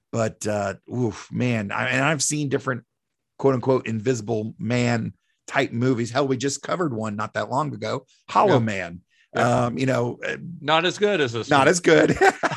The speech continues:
Speaker 2: <laughs>
Speaker 1: Uh, but yeah, that's available on, uh, Cinema Shock for anybody who wants to go back and visit that during our, uh,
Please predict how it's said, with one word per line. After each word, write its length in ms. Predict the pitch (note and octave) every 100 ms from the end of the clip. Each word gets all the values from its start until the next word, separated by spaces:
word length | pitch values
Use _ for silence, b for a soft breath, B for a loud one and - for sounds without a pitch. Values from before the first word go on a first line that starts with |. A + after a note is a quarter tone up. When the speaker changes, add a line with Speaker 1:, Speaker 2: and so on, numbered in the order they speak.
| -
Speaker 2:
<laughs> 1000 | A3 - C4 - C#4+ - - - B3+ - - - _ B -
Speaker 1:
Uh, 380 | C#3 C#3+ C3+
but 200 | B2 C#3+
yeah, 220 | C#3+ F#3+ C#3+
that's 240 | F3 -
available 540 | C3+ D3+ D3 C#3 C3+
on, 160 | B2+ A#2+
uh, 180 | A#2+ A2+
Cinema 300 | - D3 B2+
Shock 280 | - A2 -
for 80 |
anybody 260 | B2 A#2+ A#2
who 80 | G#2+
wants 240 | A2+ -
to 240 | G#2+ A2 G#2+
go 160 | A#2
back 240 | A2+ A2 G#2
and 120 | G2
visit 280 | A#2 G#2 F2
that 260 | A2+ G#2 F2+
during 340 | A2 A2 G#2
our, 320 | G#2 G2+ G2+
uh, 240 | G2+ F#2+